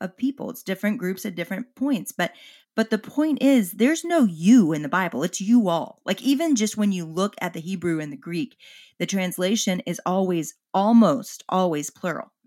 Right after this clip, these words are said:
Majority of the time it says you. It's, it's meaning you all as a group of people. We are meant to do this. We are so isolated right now that we don't even know there's another way to live. We don't think of it as especially broken.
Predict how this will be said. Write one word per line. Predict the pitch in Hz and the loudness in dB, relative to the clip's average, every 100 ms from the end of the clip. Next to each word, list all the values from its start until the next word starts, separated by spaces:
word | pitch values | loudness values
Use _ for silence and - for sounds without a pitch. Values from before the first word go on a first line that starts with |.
| - | -4
Majority | 196 165 185 233 262 285 254 | -4 0 2 4 4 2 0
of | 196 208 | -2 -2
the | 208 | -2
time | 214 208 190 | 2 2 0
it | 180 | -4
says | 190 170 165 | -6 -6 -4
you. | 202 170 143 | -4 -2 -4
It's, | - - - | -8 -12 -12
it's | - - | -10 -8
meaning | 202 190 165 | -6 -6 -10
you | 160 202 - | -6 -4 -2
all | 190 160 - - | -2 -2 -4 -6
as | 180 | -8
a | 175 | -6
group | 190 185 | -6 -8
of | 165 | -10
people. | 196 185 147 - - - _ | -12 -12 -12 -14 -20 -20 _
We | - 175 220 269 262 - | -18 -2 2 2 0 -4
are | 202 226 | -2 0
meant | 233 214 220 262 240 | 2 4 6 4 2
to | - | -2
do | 208 208 285 | 2 4 4
this. | 247 - - - - | 0 -8 -16 -20 -8
We | 214 269 | -2 0
are | 262 | 0
so | 226 - - 285 311 339 320 _ _ _ - | 0 -4 -2 -2 0 -2 -6 _ _ _ 0
isolated | 254 294 - 262 208 165 156 | 2 2 -2 -2 -2 -2 -4
right | 156 | -6
now | 165 156 | -4 -6
that | - | -6
we | 196 262 | -2 0
don't | 302 | 0
even | 302 247 208 | 0 2 2
know | 202 | 2
there's | 208 190 | 2 0
another | 185 170 165 | -2 -4 -4
way | 160 | -6
to | 165 | -6
live. | 185 233 240 | 0 2 2
We | 196 | 2
don't | 190 - | 0 -2
think | - 175 | -8 -6
of | 156 | -6
it | 156 | -6
as | 151 | -6
especially | - - 151 - 160 | -10 -10 -10 -10 -12
broken. | 156 185 208 233 226 | -8 -6 -4 -2 -4